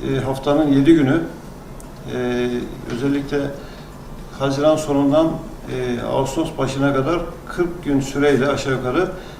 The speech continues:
cumartesi, pazar tatili hiç yapılmadan günde on iki, on dört saat çalışarak ve günlük, e, iki yüz kırk bin tona kadar ulaştığımız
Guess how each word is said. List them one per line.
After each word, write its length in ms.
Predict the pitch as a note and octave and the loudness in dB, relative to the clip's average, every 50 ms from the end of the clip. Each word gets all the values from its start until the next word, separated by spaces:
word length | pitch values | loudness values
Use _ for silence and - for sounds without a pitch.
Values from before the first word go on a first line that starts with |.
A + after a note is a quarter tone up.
| - - - - | -16 -16 -12 -4
cumartesi, 520 | C3+ C3+ C#3+ D3+ D#3 - - C3 C3+ C3+ | 0 2 4 4 4 2 0 -4 -6 -4
pazar 320 | C#3+ D3 C#3 D3+ D3+ D3 - | -4 -2 0 0 0 0 0
tatili 380 | C#3+ C#3 C#3 C#3+ C#3+ C#3+ C#3+ | 0 0 0 0 0 -2 -2
hiç 120 | C#3+ - C#3 | -2 0 -2
yapılmadan 600 | C3+ B2 D3+ D3+ D3+ D3 D3 F3+ F3+ E3+ - C#3 | -2 0 0 0 0 2 2 2 0 0 0 0
günde 200 | C#3 D3 D#3 D#3+ | 2 2 4 4
on 200 | D#3 C#3+ D3 D3 | 4 4 2 2
iki, 220 | D3+ C#3+ - E3+ | 2 2 0 2
on 180 | D3+ C#3+ C#3+ C#3+ | 2 4 4 6
dört 160 | D#3+ E3 D#3+ | 6 4 4
saat 280 | - C3+ C3+ C3 B2 - | 4 0 0 0 0 0
çalışarak 540 | - C3 A#2+ A#2 - D3+ D3+ F3 G3 G3 - - - - - - - - - - - | -2 -2 -2 -2 0 0 2 2 2 2 0 -6 -10 -12 -14 -14 -14 -14 -12 -8 -6
ve 60 | D#3+ D3+ | -4 -4
günlük, 540 | - C#3+ C#3+ D3+ F3 F#3+ F#3+ - - - - - - - - | -2 0 4 4 4 4 2 -2 -6 -10 -12 -12 -10 -4 -2
e, 140 | C3+ C3+ C3 | 0 0 0
iki 280 | C#3 C3+ - - D#3+ | -2 -4 -4 2 4
yüz 180 | E3 E3 E3 E3 | 4 4 4 4
kırk 340 | - F#3+ F3 - - - D3+ | 0 -2 -2 -2 -4 4 6
bin 260 | E3 D#3+ D#3 C3+ - | 6 8 6 4 2
tona 360 | - D3+ D3 D#3 E3+ E3+ - | 2 4 6 6 6 6 6
kadar 220 | C#3 C3 B2+ B2 | 2 4 4 4
ulaştığımız 760 | B2+ B2+ C3 C3+ B2 - - C#3+ C#3 C#3 E3 - - - - | 4 4 2 2 0 0 0 2 4 4 4 4 2 -2 -6